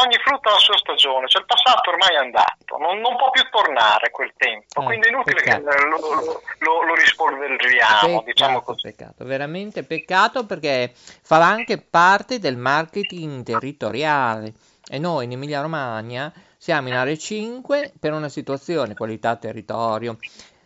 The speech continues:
Speaker 2: e poi consulta animali. Ma per le teleradiocomunicazioni siamo in area otto,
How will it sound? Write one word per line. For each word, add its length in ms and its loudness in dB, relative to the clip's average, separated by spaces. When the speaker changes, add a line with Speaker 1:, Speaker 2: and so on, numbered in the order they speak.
Speaker 2:
e 220 -6
poi 260 -4
consulta 580 -8
animali. 600 -8
Ma 320 2
per 200 0
le 180 0
teleradiocomunicazioni 1400 -2
siamo 380 -2
in 120 -10
area 460 0
otto, 480 -6